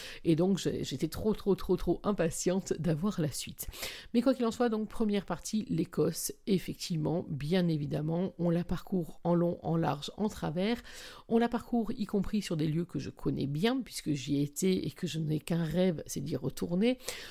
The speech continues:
On a par exemple le château de Dunvegan sur l'île de Skye, qui a été un des moments les plus enchanteurs de mon road trip en famille,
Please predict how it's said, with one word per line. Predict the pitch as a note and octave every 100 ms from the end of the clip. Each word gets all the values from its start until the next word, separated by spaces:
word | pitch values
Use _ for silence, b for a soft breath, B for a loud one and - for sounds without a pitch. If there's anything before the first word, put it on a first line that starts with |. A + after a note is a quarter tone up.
| B
On | D3+ E3
a | F3+ F3
par | - E3+
exemple | F3 E3 F#3 F#3 - -
le | D#3
château | D3 E3+
de | D#3+
Dunvegan | C#3+ E3+ D#3 D#3+ F3 F3
sur | - -
l'île | D#3+
de | D3+
Skye, | - - E3+ E3+ E3 B B B
qui | - E3
a |
été | E3 F#3
un |
des | F3
moments | E3+ F3
les | F#3
plus | - F3+ F3+
enchanteurs | G3 F#3+ F3 G3
de | F3+
mon | D#3 D3
road | E3+
trip | - F3
en | E3
famille, | D#3+ D#3+ F3+